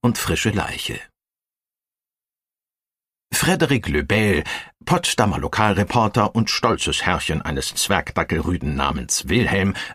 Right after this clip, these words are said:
spazierte mit seinem Hund zufrieden durch den nördlichen Teil des Schlossparks Sanssouci.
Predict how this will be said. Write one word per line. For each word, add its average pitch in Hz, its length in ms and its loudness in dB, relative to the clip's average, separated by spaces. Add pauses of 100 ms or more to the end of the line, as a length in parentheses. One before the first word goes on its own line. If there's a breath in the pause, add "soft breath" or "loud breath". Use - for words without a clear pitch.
spazierte - 600 -2
mit 131 160 0
seinem 82 320 0
Hund 107 240 2
zufrieden 104 560 0
durch 73 180 -2
den 65 200 -6
nördlichen 76 520 -6
Teil 69 280 0
des 76 180 -2
Schlossparks - 640 -4
Sanssouci. - 720 -6